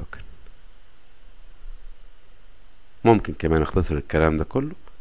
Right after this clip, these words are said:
بان انا اجي هنا هقول بالشكل ده سي اس ار، سي اس ار اف field بالشكل ده.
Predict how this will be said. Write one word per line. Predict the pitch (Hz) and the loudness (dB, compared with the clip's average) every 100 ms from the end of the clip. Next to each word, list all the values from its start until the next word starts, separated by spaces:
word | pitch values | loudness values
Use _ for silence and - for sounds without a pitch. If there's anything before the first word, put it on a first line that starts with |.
| - - - - | -10 -10 -10 -6
بان | - 78 73 | 2 2 4
انا | 73 73 73 - | 0 0 -6 -6
اجي | 73 67 | -6 -4
هنا | 71 101 156 98 | 2 4 6 2
هقول | 71 73 69 - - - - - - - - - | -2 -4 -6 -8 -10 -10 -10 -12 -12 -10 -8 -8
بالشكل | - - - - | -4 -4 -2 2
ده | 123 202 - - - | 2 2 -6 -8 -8
سي | - - 73 | -4 2 2
اس | - | 2
ار، | - - - - - | -4 -8 -10 -12 -10
سي | - 113 80 | 0 2 4
اس | - | 2
ار | - - - | -6 -2 0
اف | 104 - - - - - - - - - - - - - - - - | 0 -2 -8 -10 -10 -10 -10 -10 -10 -10 -10 -10 -10 -10 -8 -6 4
field | 120 92 69 - - - - - - - - - - - - - | 6 6 4 -4 -8 -8 -8 -10 -10 -10 -10 -10 -10 -10 -8 0
بالشكل | 90 - 76 - | 0 0 -4 -6
ده. | 90 | -10